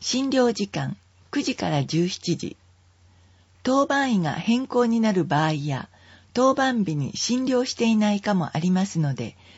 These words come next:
事前に問い合わせの上受診してください。当番日、休日当番医の順に読みます。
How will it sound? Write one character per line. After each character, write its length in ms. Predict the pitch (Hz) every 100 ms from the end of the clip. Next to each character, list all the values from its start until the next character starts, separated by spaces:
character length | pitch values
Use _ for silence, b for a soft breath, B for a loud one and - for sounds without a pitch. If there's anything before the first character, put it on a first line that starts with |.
| B B
事 140 | 170 202
前 160 | 262
に 180 | 277 269
問 240 | 220 226
い 60 | 240
合 60 | 240
わ 120 | 240
せ 140 | 220
の 200 | 202 190
上 200 | 170 165
受 140 | 143 160
診 300 | - 202 190
し 80 | -
て 100 | 170
く 80 |
だ 140 | - 160
さ 160 | -
い。 160 | 147 196 _ _ _ _ _ _ b b b b b -
当 180 | 247 269
番 360 | 269 254 196
日、 200 | 147 131 - b b b b
休 180 | 247 262
日 280 | - -
当 220 | - 240 240
番 260 | 240 220
医 40 | 160
の 160 | 139
順 300 | 135 165 185
に 140 | 180 165
読 160 | 160
み 120 | 151 147
ま 180 | 135
す。 200 | 143 -